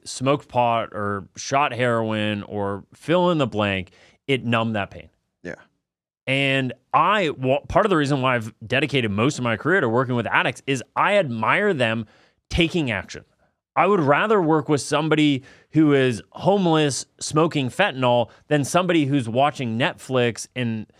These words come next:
Speaker 1: you know, on the couch and has an okay job and just, like, doing nothing with their life.
Speaker 2: Yeah, the monotony
Speaker 1: Like,
Speaker 2: of just nothing.
Speaker 1: You know, and, and there were a couple of kids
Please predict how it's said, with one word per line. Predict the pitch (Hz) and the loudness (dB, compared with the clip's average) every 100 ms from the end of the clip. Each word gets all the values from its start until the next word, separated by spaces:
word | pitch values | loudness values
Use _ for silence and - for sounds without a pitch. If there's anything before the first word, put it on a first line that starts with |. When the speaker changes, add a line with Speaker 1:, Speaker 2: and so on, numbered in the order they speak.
| _ _ | _ _
Speaker 1:
you | - | -4
know, | 127 117 - | -2 -2 -4
on | 143 156 | -2 0
the | 139 | 0
couch | 110 170 151 131 110 - - _ | 0 0 2 -2 -4 -10 -16 _
and | 135 127 | -6 -4
has | 120 135 135 | -2 -2 -2
an | 127 | -2
okay | 139 143 143 135 | 0 0 0 -2
job | 120 147 139 120 | 0 0 0 -2
and | 117 | -4
just, | 117 120 | -4 -2
like, | 113 - 113 | -2 -4 -6
doing | 120 110 | -4 -2
nothing | 117 107 95 | -2 -2 -6
with | 90 | -8
their | 85 69 | -10 -12
life. | 50 - _ - | -12 -16 _ -8
Speaker 2:
Yeah, | 82 - - | -8 -8 -14
the | 101 | -12
monotony | 92 98 98 117 101 | -8 -4 -4 -4 -2
Speaker 1:
Like, | 98 | -4
Speaker 2:
of | 104 | -4
just | 110 - | -8 -6
nothing. | 113 107 110 107 101 - _ - | -4 -4 -4 -8 -10 -20 _ 0
Speaker 1:
You | 190 | 2
know, | 156 196 | 4 2
and, | 185 | 0
and | 175 196 | -2 0
there | 214 | 2
were | 214 | 2
a | 208 | 2
couple | 185 202 | 0 2
of | 208 | 0
kids | 165 180 160 147 | 2 0 0 -6